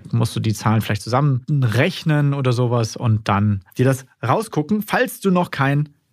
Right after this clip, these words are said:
Maklerverwaltungsprogramm hast. Sollte eigentlich der Fall sein. Äh, wenn nicht, dann solltest du sowieso dringend auf unsere Webseite gehen, w w w bischur punkt d e slash termin und ein Strategiegespräch machen, wie du da hinkommst.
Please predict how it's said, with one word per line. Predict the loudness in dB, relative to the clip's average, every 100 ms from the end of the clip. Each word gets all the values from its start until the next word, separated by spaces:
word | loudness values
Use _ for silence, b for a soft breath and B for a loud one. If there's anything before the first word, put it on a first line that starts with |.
| _ _ _ _ -6
Maklerverwaltungsprogramm | -4 -2 0 0 2 0 -2 -2 0 2 0
hast. | -4 -8 -14 b b b b b b b -8
Sollte | -2 0 0
eigentlich | 0 0
der | 0
Fall | 0 0
sein. | 2 2 2 -2 B B B
Äh, | 0 0
wenn | 0 2
nicht, | 2 0 -2
dann | 0 -2 -2 B B
solltest | 0 0 2
du |
sowieso | 2 2
dringend | 2 0 0 -2
auf | -4 0
unsere | 2 2
Webseite | 0 0 0
gehen, | 0 0 2
w | 0
w | 2
w | 2 0
bischur | 0 0
punkt | 0 0 0
d |
e | 0 0
slash | 0 -2
termin | 0 0 2 2
und | 0 -4 -2
ein |
Strategiegespräch | -2 0 0 2 0 0 -2 0
machen, | 0 0
wie | 0
du | 0
da |
hinkommst. | 2 2 0 -2 -6